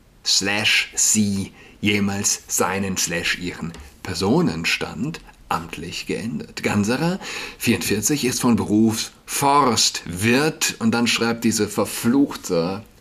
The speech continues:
Emma Binnen-I groß dran. Ja.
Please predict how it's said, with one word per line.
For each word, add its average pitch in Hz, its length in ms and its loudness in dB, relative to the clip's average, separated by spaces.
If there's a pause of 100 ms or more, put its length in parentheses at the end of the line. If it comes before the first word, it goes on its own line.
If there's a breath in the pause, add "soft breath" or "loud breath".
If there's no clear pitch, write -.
(220)
Emma 98 500 -4 (840 loud breath)
Binnen-I 110 460 4
groß - 540 0
dran. - 400 -14 (140)
Ja. 98 400 -8